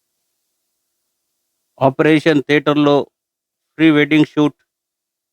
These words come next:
కర్ణాటకలోని చిత్రదుర్గలో డాక్టర్ సస్పెన్షన్, బెంగళూరు. హర్యానాలో ఏడు జిల్లాల్లో మూడు రోజులు మొబైల్ ఇంటర్నెట్ సేవలు రద్దు, న్యూఢిల్లీ.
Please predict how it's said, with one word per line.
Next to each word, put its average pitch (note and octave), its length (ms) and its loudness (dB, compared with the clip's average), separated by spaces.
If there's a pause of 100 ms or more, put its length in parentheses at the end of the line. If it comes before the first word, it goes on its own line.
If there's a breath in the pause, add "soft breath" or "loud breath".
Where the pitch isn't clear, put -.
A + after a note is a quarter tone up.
(120)
కర్ణాటకలోని C#3+ 840 0 (360)
చిత్రదుర్గలో C#3 720 -2
డాక్టర్ B2+ 420 -2
సస్పెన్షన్, C3 680 -2
బెంగళూరు. B2 440 0 (1700)
హర్యానాలో D#3+ 600 4
ఏడు D3 240 0
జిల్లాల్లో D3 560 0
మూడు C#3 260 0
రోజులు C#3+ 460 0
మొబైల్ C3+ 600 0 (160)
ఇంటర్నెట్ C#3 520 0
సేవలు C3+ 380 -2
రద్దు, A#2+ 480 -2
న్యూఢిల్లీ. B2+ 400 -2